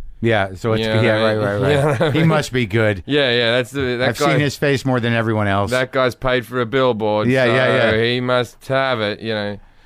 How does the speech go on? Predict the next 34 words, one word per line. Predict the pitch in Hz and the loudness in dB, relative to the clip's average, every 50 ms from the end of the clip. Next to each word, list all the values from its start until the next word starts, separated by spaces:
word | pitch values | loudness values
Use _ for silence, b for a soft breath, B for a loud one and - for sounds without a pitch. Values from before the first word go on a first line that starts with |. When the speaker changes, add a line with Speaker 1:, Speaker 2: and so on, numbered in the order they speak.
| b b b | b b b
Speaker 2:
But | - 127 127 123 - | -4 -2 -2 -2 -2
it's, | 123 131 110 - | -2 -4 -6 -8
it's | - 127 123 - | -10 -10 -8 -4
like, | 139 135 127 | -2 -2 -2
the, | 110 123 123 - - 110 | -2 -2 -4 -6 -6 -10
you | 98 - - 131 | -10 -8 -6 -4
know, | 127 117 | -4 -2
your, | 110 113 117 113 104 - | -2 -4 -4 -6 -8 -8
your | - 135 | -8 -8
budget | 104 - 151 156 175 170 147 147 | -4 -2 0 0 0 0 -2 -4
on | 131 120 | -4 -2
one | 117 113 | -2 -2
of | 110 107 | -4 -4
these | 104 101 | -6 -6
shows, | - - 123 131 131 113 | -6 -4 -4 -2 -2 -4
I, | 117 117 - | -4 -6 -6
I, | - 123 - | -6 -8 -6
my | - 127 | -6 -6
budget | 135 135 135 131 117 107 | -4 -4 -4 -4 -6 -8
used | 123 - | -12 -12
to | - | -10
be, | 117 | -10
like, | 104 92 - | -10 -10 -12
three | - - - 117 117 120 | -16 -14 -8 -8 -6 -6
thousand | 101 120 113 113 110 107 101 92 | -4 -4 -2 -2 -2 -4 -6 -6
pounds. | - 110 107 107 95 101 | -4 -4 -4 -4 -4 -4
Now | 117 120 117 | -2 -2 -2
it's, | 107 95 - - | -2 -4 -4 -4
like, | 110 101 104 98 - - | -4 -4 -4 -4 -8 -14
thirty | - - - 135 139 135 135 131 120 107 | -10 -4 -2 0 2 2 2 0 -2 -4
thousand | 92 113 107 101 101 101 98 95 92 | -4 -2 -2 -2 -2 -2 -4 -8 -6
pounds | - 101 98 98 98 95 95 90 | -6 -4 -4 -4 -4 -6 -8 -10
'cause | - 107 101 95 | -10 -10 -10 -10
you, | 98 101 110 110 107 | -8 -8 -8 -8 -8